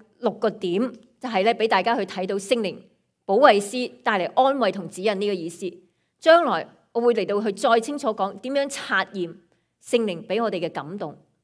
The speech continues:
因為都好長篇嘅，好多嘢要，要講，冇可能喺一個講章裏面講晒呢個重點。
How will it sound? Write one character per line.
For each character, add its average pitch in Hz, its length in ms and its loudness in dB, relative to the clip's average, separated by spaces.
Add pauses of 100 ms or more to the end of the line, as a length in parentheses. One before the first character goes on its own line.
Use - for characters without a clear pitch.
因 285 140 -4
為 220 100 0
都 233 220 -2
好 190 280 -6
長 175 360 -8
篇 208 160 -10
嘅， 180 120 -10 (360)
好 196 180 -8
多 226 260 0
嘢 175 140 -4
要， 160 240 -10
要 170 140 -10
講， 160 340 -10
冇 196 140 -8
可 220 100 -2
能 220 100 -2
喺 180 100 -10
一 208 100 -6
個 202 80 -8
講 175 240 -8
章 196 160 -8
裏 180 80 -8
面 151 120 -14
講 156 200 -8
晒 143 280 -10 (280)
呢 220 100 -12
個 190 100 -8
重 151 220 -12
點。 156 180 -10